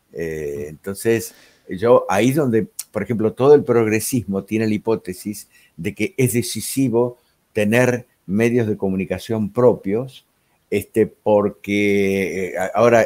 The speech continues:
esto está, esto lo explican en función de todas las campañas de desinformación que ha traído la, la derecha, que ha tenido la derecha, que ya te digo, parecían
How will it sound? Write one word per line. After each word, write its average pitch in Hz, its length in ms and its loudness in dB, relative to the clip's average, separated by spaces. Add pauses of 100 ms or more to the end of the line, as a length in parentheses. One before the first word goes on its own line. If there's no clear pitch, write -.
esto 110 200 -8
está, 110 300 -2
esto 127 280 2
lo 123 120 4
explican 135 420 -2
en 107 120 -2
función 113 560 -2 (220)
de 95 140 -10
todas 123 260 4
las 104 120 -4
campañas 107 760 -2
de 95 100 -8
desinformación 92 960 -4 (340)
que 92 380 -2
ha 95 200 0
traído 98 720 -2
la, 76 840 -4
la 87 200 -2
derecha, 101 420 -4
que - 100 -18
ha - 40 -20
tenido 90 240 -6
la 87 60 0
derecha, 107 340 0 (220)
que 107 120 -6
ya 160 160 2
te 139 140 2
digo, 170 260 2
parecían 143 480 -2